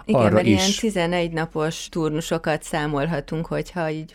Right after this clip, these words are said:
Speaker 1: pontosan utána nézzünk.
Speaker 2: Igen, igen, ezért van pontosan lehetőség ilyen töredéknapokra is beíratni a gyerekeket, tehát hogy ez is, ez egy rugalmas rendszer, nincs előírva az, hogy na, akkor itt most hétfőtől péntekig jönni kell, mert ki tetszett fizetni. Nem, az a nap van, amit a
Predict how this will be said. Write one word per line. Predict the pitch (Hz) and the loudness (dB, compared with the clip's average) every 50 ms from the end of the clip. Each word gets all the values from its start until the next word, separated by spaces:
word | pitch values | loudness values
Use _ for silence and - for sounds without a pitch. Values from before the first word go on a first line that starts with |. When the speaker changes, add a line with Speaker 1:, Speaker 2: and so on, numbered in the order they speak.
| _ | _
Speaker 1:
pontosan | - 160 156 156 - 151 - - - - | -10 -8 -8 -8 -8 -10 -8 -6 -6 -6
utána | 165 - - 156 151 156 | -6 -6 -6 -4 -4 -4
nézzünk. | 156 151 156 165 - 156 175 | -2 -4 -4 -4 -2 2 2
Speaker 2:
Igen, | 165 131 127 | 4 4 6
igen, | 147 143 131 151 156 156 | 4 4 4 4 4 4
ezért | 165 156 135 143 135 | 4 4 4 4 2
van | - 143 131 | 2 2 2
pontosan | - 151 131 135 123 - 127 | 2 2 2 2 2 2 2
lehetőség | 135 135 120 110 - 120 - 127 123 | 2 2 2 2 0 0 0 0 2
ilyen | 113 117 113 113 | 2 2 2 2
töredéknapokra | - 135 113 104 90 87 98 92 90 - 104 95 - - 95 87 - - 98 | 2 2 2 2 2 2 2 0 2 2 0 0 2 0 -2 0 0 2 2
is | 92 95 92 - - - 110 | 2 2 2 0 -2 0 0
beíratni | 107 98 101 98 101 98 - - 104 | 0 2 2 0 0 -2 -2 -2 -2
a | 90 | 2
gyerekeket, | 87 107 117 - 175 160 - 151 147 | 2 2 4 4 4 4 4 2 2
tehát | - 139 127 - | 2 0 0 2
hogy | 123 123 | 2 0
ez | 127 131 120 110 | 2 2 0 0
is, | 113 - | 0 0
ez | - 117 110 | 0 2 2
egy | 117 110 | 4 4
rugalmas | 113 110 107 90 92 90 87 90 87 85 - - | 4 4 4 4 2 0 2 0 0 -2 0 2
rendszer, | 135 135 135 127 120 - - 117 110 107 110 110 | 2 4 4 2 0 2 4 4 6 6 4 4
nincs | 113 110 107 98 92 - | 4 2 2 2 2 2
előírva | 98 95 92 90 92 95 92 90 87 87 87 | 2 2 2 2 2 2 2 2 2 2 2
az, | 90 90 - | 0 0 -2
hogy | - 95 90 | -4 -4 -2
na, | 101 110 117 120 | 0 2 2 2
akkor | 117 107 98 - - 101 95 | 2 0 -2 -4 -6 -4 -2
itt | 101 - | -2 0
most | 95 90 - | -2 -4 -2
hétfőtől | - - 107 - - - 101 90 - 98 90 | 0 0 0 0 0 -2 -2 0 0 -2 -4
péntekig | - - 98 98 92 - 82 - 87 87 | -2 -2 -2 -2 -2 -4 -6 -6 -4 -2
jönni | 98 113 120 120 110 | 0 0 2 2 2
kell, | 104 - 104 95 92 92 | 0 0 0 -2 -2 -2
mert | 90 90 87 | -2 -4 -6
ki | - - | -6 -6
tetszett | - - 92 87 - - - - | -4 -4 -4 -4 -4 -6 -8 -6
fizetni. | - 117 117 110 - 98 92 | -4 -2 -2 -2 -2 -4 -4
Nem, | - 139 143 139 127 - | -2 0 0 0 0 0
az | - 123 110 101 | 0 0 0 0
a | 92 | 0
nap | 95 92 85 - - | -2 -2 -4 -4 -4
van, | - 143 165 156 - | -2 0 0 0 0
amit | - 104 98 - | 0 -4 -4 -4
a | 98 92 92 | -4 -6 -6